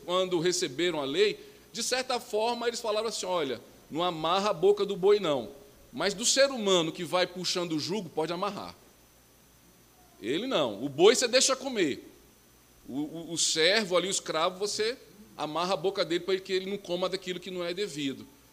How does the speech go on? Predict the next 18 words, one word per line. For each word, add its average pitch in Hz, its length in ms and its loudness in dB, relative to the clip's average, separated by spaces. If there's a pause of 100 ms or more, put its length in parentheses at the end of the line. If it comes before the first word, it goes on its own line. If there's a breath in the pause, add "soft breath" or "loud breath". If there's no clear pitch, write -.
(540)
E 220 60 -10
Paulo 262 280 0
vai 262 160 0
trazer 254 440 -4
justamente 247 560 -4
a 262 40 0
interpretação, 277 800 -4
diz 254 100 -6
assim: 247 120 -6
"Vocês 240 400 -2
pensam 269 500 -4
mesmo 214 380 -4
que 175 100 -12
Deus 208 200 -2
estava 214 220 -8
falando 196 280 -6
de 156 80 -4
boi? 175 400 -2